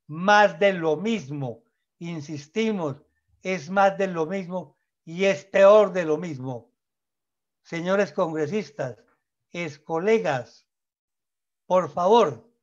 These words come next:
archiven este proyecto de ley, al igual que el proyecto de ley tres treinta y uno, que no reivindica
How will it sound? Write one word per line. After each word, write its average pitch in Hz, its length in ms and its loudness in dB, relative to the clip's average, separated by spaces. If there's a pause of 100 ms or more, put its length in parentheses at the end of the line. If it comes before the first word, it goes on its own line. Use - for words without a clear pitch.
(340)
archiven 214 680 0
este 208 260 -4
proyecto 190 500 -8
de 170 140 -10
ley, 190 320 -8 (320)
al 156 160 -4
igual 185 320 2
que 190 100 -4
el 185 60 -8
proyecto 165 460 -6
de 170 80 -4
ley 165 300 -10 (340)
tres 185 400 -2
treinta 165 440 -6
y 143 100 -4
uno, 151 440 -6 (380)
que 156 140 -4
no 165 160 -6
reivindica 165 1000 -4